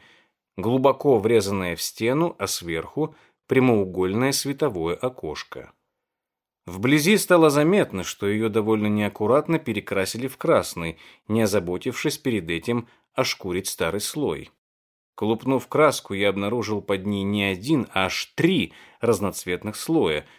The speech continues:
в том числе один тошнотворно-оранжевый. Вместо звонка был дверной молоток из потемневшей меди в форме львиной головы. Мы не стали заморачиваться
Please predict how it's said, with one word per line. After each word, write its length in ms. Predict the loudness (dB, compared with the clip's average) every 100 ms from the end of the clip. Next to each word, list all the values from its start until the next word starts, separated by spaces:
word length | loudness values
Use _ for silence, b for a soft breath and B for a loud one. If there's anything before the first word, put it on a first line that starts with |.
| b b _
в 140 | -2
том 220 | 2 2
числе 400 | 2 -4 0 2
один 360 | 2 0 -2 -4 B B 0
тошнотворно-оранжевый. 1600 | 0 2 0 -2 -2 -2 0 -2 -2 -2 -2 -6 -10 -14 -18 -20 _ _ _ _
Вместо 400 | -4 2 4 4
звонка 480 | 4 4 2 4 2
был 220 | 4 0
дверной 400 | 0 0 0 0
молоток 540 | 0 0 0 0 0 -2
из 120 | -8
потемневшей 720 | -10 -8 -6 -4 -6 -8 -8
меди 480 | -4 -2 0 0 B B B
в 100 | _
форме 540 | -8 4 4 6 2 -2
львиной 460 | -6 -4 -4 -4 -4
головы. 520 | -4 -4 -6 -10 -16 -20 _ _ _ _ _ _
Мы 140 | 0 2
не 120 | 2
стали 320 | 6 6 6
заморачиваться 960 | 4 4 6 4 2 -2 -2 -2 -2